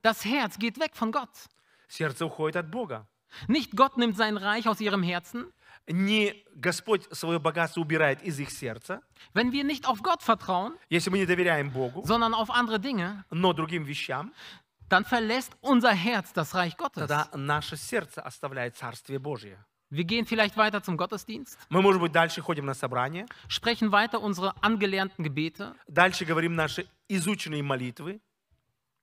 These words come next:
Speaker 1: wie ein Ritual.
Speaker 2: как ритуал.
Speaker 1: haben vielleicht weiter einen Dienst in der Kirche,
Speaker 2: Может быть, дальше служение в церкви,
Speaker 1: aber unser Herz ist von Gott weggegangen.
Speaker 2: но сердце ушло от Бога.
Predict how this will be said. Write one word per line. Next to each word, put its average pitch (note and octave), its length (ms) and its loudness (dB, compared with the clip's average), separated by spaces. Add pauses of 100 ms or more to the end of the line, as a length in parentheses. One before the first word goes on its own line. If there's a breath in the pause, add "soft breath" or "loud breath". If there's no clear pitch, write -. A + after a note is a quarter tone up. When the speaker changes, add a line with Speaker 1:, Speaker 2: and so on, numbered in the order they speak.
(200)
Speaker 1:
wie G3+ 140 -2
ein A#3+ 120 2
Ritual. A#3 520 0 (220)
Speaker 2:
как C#3 200 -6
ритуал. D3+ 520 2 (420 loud breath)
Speaker 1:
haben G#3+ 200 6
vielleicht A#3 380 0
weiter A#3+ 320 4
einen G#3 260 0
Dienst B3 320 -6
in F#3+ 60 -2
der D#3+ 80 0
Kirche, E3+ 420 -6 (120)
Speaker 2:
Может F#3 220 4
быть, F3 100 4
дальше F3 300 4
служение C#3 480 0
в - 60 -8
церкви, F#3+ 440 -4 (300 loud breath)
Speaker 1:
aber G#3 260 4
unser A#3+ 240 4
Herz A#3 400 0
ist G#3 120 -8
von A3 160 2
Gott B3+ 180 -2
weggegangen. F#3+ 580 -2
Speaker 2:
но D#3+ 140 2
сердце D#3 360 -2
ушло D3+ 320 -6
от D3 100 -6
Бога. C#3+ 420 -6